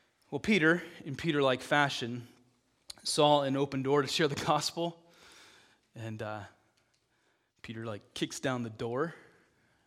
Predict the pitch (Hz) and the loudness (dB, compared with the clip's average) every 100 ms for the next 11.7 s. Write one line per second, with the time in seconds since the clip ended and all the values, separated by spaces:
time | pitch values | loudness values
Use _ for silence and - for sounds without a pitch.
0 | _ _ _ 110 107 104 104 107 101 _ | _ _ _ -14 -12 -12 -12 -12 -14 _
1 | _ _ _ _ _ _ - - - - | _ _ _ _ _ _ -20 -14 -14 -12
2 | 104 95 - - - - _ _ _ _ | -12 -12 -12 -14 -14 -20 _ _ _ _
3 | _ - 131 131 120 113 107 - 110 107 | _ -10 -6 -4 -4 -6 -8 -6 -6 -6
4 | - 107 98 - 98 - 107 101 _ _ | -10 -12 -14 -14 -16 -16 -18 -20 _ _
5 | _ _ _ _ _ _ - _ _ _ | _ _ _ _ _ _ -20 _ _ _
6 | _ _ - 117 - 143 120 123 131 - | _ _ -14 -12 -6 -2 -2 -4 -8 -16
7 | - - - - - 139 139 139 113 - | -20 -20 -20 -16 -8 -2 -2 -2 -8 -12
8 | 127 - 101 131 123 - - 135 131 - | -14 -12 -12 -8 -8 -8 -6 -6 -4 -6
9 | 135 - 127 127 143 - - - - - | -8 -10 -8 -8 -8 -14 -20 -20 -20 -20
10 | _ - 139 143 185 170 190 190 202 214 | _ -4 -2 0 4 10 12 10 8 6
11 | 165 160 165 147 160 113 | 8 8 8 4 2 0